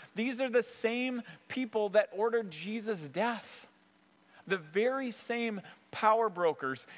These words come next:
And Peter and John stand up to them as if they're nothing. That's what a spirit-saturated life does. It's not arrogance. It's not bold, brazen self-confidence. It is confidence in the Spirit. It is,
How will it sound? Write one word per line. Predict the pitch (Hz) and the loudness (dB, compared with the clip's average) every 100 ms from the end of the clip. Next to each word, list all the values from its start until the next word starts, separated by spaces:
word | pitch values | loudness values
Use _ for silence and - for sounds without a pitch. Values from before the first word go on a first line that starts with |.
| - | -2
And | 190 185 | -2 0
Peter | 247 240 | -4 -2
and | 233 | -2
John | 196 220 208 | 2 2 2
stand | - 220 214 | -4 -4 2
up | 214 208 | 4 2
to | 220 | 0
them | 196 185 160 156 | 0 0 -2 -6
as | - 180 | 0 0
if | 208 202 | 0 -4
they're | - 196 | -2 -2
nothing. | 202 240 - 131 98 98 _ _ _ _ _ _ _ _ _ _ - | -2 -4 -6 -8 -8 -16 _ _ _ _ _ _ _ _ _ _ -10
That's | 165 208 220 - | -2 0 -2 -6
what | 202 | -6
a | 170 | -6
spirit-saturated | - - 185 185 - 175 170 175 156 156 | -12 -8 -8 -8 -4 -4 -4 -8 -6 -6
life | 147 156 151 | -2 -2 0
does. | 170 151 - - | 0 0 -2 -14
It's | - 180 - | -10 -6 0
not | 233 - | 0 0
arrogance. | 131 127 165 214 226 - - - - - | 0 0 0 -4 -8 -12 -20 -20 -14 -6
It's | 190 - | -4 0
not | 226 - 151 - | 2 2 -2 0
bold, | 160 175 160 | 2 2 -4
brazen | 131 147 170 170 170 160 | -2 0 0 -2 -8 -6
self-confidence. | - 165 160 - 165 190 156 147 156 - - - | 0 2 2 -4 -4 -2 -2 -6 -8 -16 -18 -6
It | 165 | -4
is | 160 - | -4 -6
confidence | - - 202 220 - 143 120 120 - - _ _ _ - - | -12 -10 -4 -4 -4 -8 -8 -10 -16 -20 _ _ _ -20 -6
in | 196 185 | -4 -4
the | 147 | -8
Spirit. | - - - 175 120 107 | -8 -10 -8 -4 -4 -4
It | 180 | -6
is, | 170 139 | -6 -6